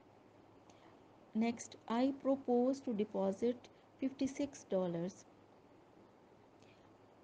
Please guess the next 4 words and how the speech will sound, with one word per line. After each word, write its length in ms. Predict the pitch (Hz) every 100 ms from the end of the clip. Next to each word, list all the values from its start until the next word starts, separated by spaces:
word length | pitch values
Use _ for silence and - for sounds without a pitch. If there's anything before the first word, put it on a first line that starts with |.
| - - -
Propose 480 | 254 247 240 247 254 -
underline 540 | 233 240 254 254 247 254 208
word 300 | 202 208 240
है, 260 | 254 285